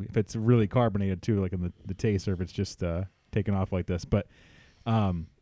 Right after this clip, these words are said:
he wrote the book called Farmhouse Ales. Uh, interesting book, really gives you the background stuff. So he knows what he's doing when he gets into all this stuff. His saisons are really good.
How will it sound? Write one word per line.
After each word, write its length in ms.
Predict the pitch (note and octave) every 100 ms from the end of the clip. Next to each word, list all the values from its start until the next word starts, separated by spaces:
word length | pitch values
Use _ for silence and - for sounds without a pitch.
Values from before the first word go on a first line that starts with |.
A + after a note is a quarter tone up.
| -
he 100 | C#3
wrote 220 | D#3+ D#3+
the 60 |
book 200 | C3 B2+
called 240 | - A#2+ G#2
Farmhouse 480 | C3 A#2+ A#2+ G#2 A2+
Ales. 400 | G2+ F#2+ G2 - _ _
Uh, 400 | - F2+ F2+ F#2 - - -
interesting 400 | C3+ C3 C3+ A#2
book, 260 | A2 G#2+
really 140 | G#2+ G#2
gives 120 | G2+
you 60 | G2
the 80 |
background 400 | F#2+ F#2+ G#2+ F#2+
stuff. 160 | - G#2+
So 80 | G#2
he 120 | C3
knows 280 | D#3+ E3+ D3
what 80 | C#3
he's 140 | A#2
doing 260 | A2+ A#2+ A2
when 100 | G2+
he 60 |
gets 160 | G2+ G#2
into 180 | G2+ G2+
all 120 | F#2+
this 100 | F#2+
stuff. 220 | G2+ F2+
His 100 | F#2+
saisons 460 | - G#2 G2+ G2 F#2+
are 60 |
really 220 | F#2 F#2 F2+
good. 340 | F#2+ F2+ F2